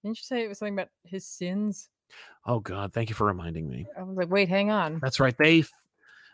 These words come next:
Speaker 2: okay, so you remember in, like, that Sin Eater story recently where Sin Eater had a magic shotgun that blew your sins out of your body and then, like, wiped you clean?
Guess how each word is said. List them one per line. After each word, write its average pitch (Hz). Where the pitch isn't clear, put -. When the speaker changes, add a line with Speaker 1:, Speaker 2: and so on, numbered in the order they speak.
Speaker 2:
okay, 180
so 208
you 175
remember 190
in, 160
like, 143
that 143
Sin 156
Eater 156
story 165
recently 165
where 135
Sin 151
Eater 147
had 139
a 135
magic 135
shotgun 147
that 123
blew 143
your 147
sins 151
out 147
of 143
your 151
body 147
and 135
then, 135
like, 131
wiped 127
you 127
clean? 160